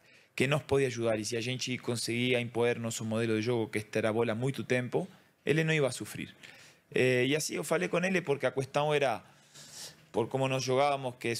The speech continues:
um meia mais defensivo e um meia mais ofensivo, com a diferença que o meia defensivo termina convirtiendo como segundo volante, e aí está o jeito de defender en ese segundo volante. Eu achava que o João podia ter uma dificuldade nos primeiros jogos.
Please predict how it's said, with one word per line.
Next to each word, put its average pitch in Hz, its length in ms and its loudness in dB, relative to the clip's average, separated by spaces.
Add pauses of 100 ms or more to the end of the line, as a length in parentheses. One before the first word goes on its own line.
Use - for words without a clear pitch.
um 117 40 -6
meia 117 320 0
mais 117 180 -4
defensivo 113 640 -2
e 113 80 0
um 110 40 -2
meia 110 340 0
mais 110 240 -4
ofensivo, 113 640 0 (320)
com 113 120 0
a 104 120 2
diferença 107 480 -2
que - 80 -10
o 107 40 -4
meia 110 180 0
defensivo 107 540 -4
termina 107 320 -4
convirtiendo 104 520 -4
como 101 200 -6
segundo 104 340 -2
volante, 120 480 0
e 104 100 -2
aí 104 180 2
está 110 200 -4
o 104 80 -2
jeito 107 380 -2
de 101 60 0
defender 104 400 -2
en 104 120 -2
ese 104 160 -6
segundo 107 320 -6
volante. 123 420 -2 (680)
Eu - 140 6
achava 160 340 4
que 139 100 -6
o 143 100 2
João 147 380 2
podia 123 380 2
ter 143 180 2
uma 131 200 -2
dificuldade 117 560 -2
nos 117 100 -6
primeiros 107 400 -2
jogos. 92 260 -6